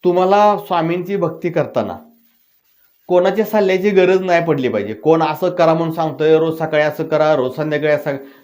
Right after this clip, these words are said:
गरज नाही. स्वामी समर्थांच्या भक्तानं सर्वप्रथम,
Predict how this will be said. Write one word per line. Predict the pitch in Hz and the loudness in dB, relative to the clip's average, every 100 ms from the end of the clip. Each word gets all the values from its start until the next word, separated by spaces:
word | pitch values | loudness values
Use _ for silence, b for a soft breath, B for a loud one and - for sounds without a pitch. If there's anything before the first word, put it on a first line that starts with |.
| 156 | 2
गरज | 214 262 262 | 6 6 2
नाही. | 220 - - - _ _ _ _ _ _ _ _ | -4 -6 -10 -20 _ _ _ _ _ _ _ _
स्वामी | - 190 214 | 0 0 2
समर्थांच्या | 240 220 202 196 190 208 | 0 0 0 0 -2 -2
भक्तानं | 196 170 - 170 196 202 - | -2 -4 -2 -2 -2 -6 -12
सर्वप्रथम, | - - 220 247 160 127 101 | -8 2 4 4 0 -6 -8